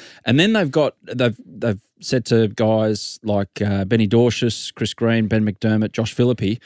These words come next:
who have proven themselves at Big Bash level, get yourself to the airport and, and get over there for, for the last two. Whether or not they'll be extensively used, we'll wait and see. But what do you make of filling the gaps that way, Hads? Because there's,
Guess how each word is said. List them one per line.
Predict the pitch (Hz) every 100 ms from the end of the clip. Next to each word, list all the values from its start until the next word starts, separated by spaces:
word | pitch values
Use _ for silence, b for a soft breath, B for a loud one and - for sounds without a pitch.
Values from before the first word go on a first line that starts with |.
| B B B
who | 127 131
have | - 143 120 92 - - -
proven | 135 120 110
themselves | 104 - 107 101
at | 90
Big | 135 135
Bash | 117 104 98
level, | 90 101 147 _ _ _ _ _ _ _ -
get | 151
yourself | - 120
to | -
the | 104 104
airport | - 107 107
and, | 98 104 -
and | 98 101
get | 98
over | 101 104
there | 104 90
for, | - 98 92 B B _
for | 113
the | 104
last | 104 95 -
two. | 143 104
Whether | 123 107
or | 101
not | 104 -
they'll | 95
be | 98
extensively | 92 - 107 98 90 98
used, | 120 107 95
we'll | 104
wait | 98 98
and | 85
see. | - 120 107
But | 95 107 110 B B B
what | -
do |
you | 165
make | 143 127
of | 117 101
filling | - - _ - 123 110
the | 101
gaps | 104 110 - - -
that | 104 113 -
way, | - 104 95
Hads? | 95 95 110
Because | 113 107 -
there's, | 110 -